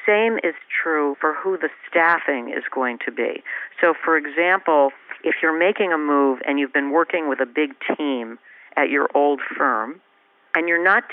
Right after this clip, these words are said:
taking the entire team with you to a new firm, then the smart thing from both a relationship standpoint with the client and a relationship standpoint with your old law firm is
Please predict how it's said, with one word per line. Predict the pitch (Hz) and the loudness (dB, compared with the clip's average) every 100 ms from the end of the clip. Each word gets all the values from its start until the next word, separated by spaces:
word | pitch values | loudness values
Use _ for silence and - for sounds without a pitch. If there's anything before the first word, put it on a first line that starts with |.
| - | -2
taking | 202 - 170 147 | -2 0 -4 -2
the | 143 | -4
entire | 135 - - 156 147 | -6 -6 -2 0 0
team | 135 - 147 135 | -4 -8 -6 -4
with | 143 - | -4 -6
you | 143 131 123 - | -6 -6 -6 -10
to | 131 | -8
a | |
new | 123 127 151 - | -6 -6 -6 -2
firm, | 180 185 214 269 - - - - - - - | -2 -2 -4 -10 -16 -20 -18 -14 -14 -14 0
then | 190 180 185 - _ | 2 2 -2 -8 _
the | - 165 - - | -10 -10 -8 -4
smart | 190 233 247 - | 2 4 2 0
thing | 190 170 156 - - | 0 2 -2 -6 -4
from | 170 156 147 | -2 -2 0
both | 165 160 160 - | 2 2 0 -6
a | 147 143 139 139 _ _ _ - | -4 -2 -4 -6 _ _ _ -8
relationship | 151 151 165 240 - 202 - 151 - _ | -4 0 2 2 0 -4 -2 -2 -4 _
standpoint | 151 143 139 - 139 131 _ | 0 0 -2 -4 -4 -4 _
with | 143 - | -6 -6
the | - | -8
client | - - 202 208 190 131 - _ - | -10 -4 0 2 2 0 -4 _ -2
and | 196 262 269 - | 2 4 4 2
a | |
relationship | 165 160 160 156 156 - 156 - | 2 2 2 0 -6 -4 -4 -6
standpoint | - 147 143 - 143 131 131 - - - | -4 -2 -2 -4 -4 -4 -8 -18 -20 -10
with | 147 151 | -2 0
your | - 143 | 0 0
old | 151 147 | 0 0
law | 143 151 226 262 | 0 2 2 0
firm | 170 139 131 147 - - - - _ | 0 0 0 -4 -14 -20 -20 -20 _
is | 180 | -2